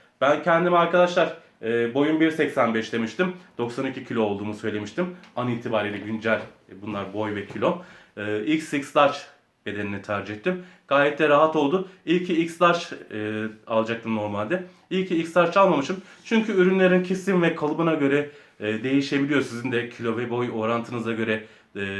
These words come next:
bedenler, ürünler değişebiliyor. Çok rahat oldu.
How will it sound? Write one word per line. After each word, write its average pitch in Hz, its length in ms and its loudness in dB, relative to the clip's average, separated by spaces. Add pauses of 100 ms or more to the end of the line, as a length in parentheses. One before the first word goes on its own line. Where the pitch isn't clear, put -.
(200)
bedenler, 113 440 -2
ürünler 110 460 -2
değişebiliyor. 110 600 -6 (320)
Çok - 260 -2
rahat 117 260 0
oldu. 113 340 -2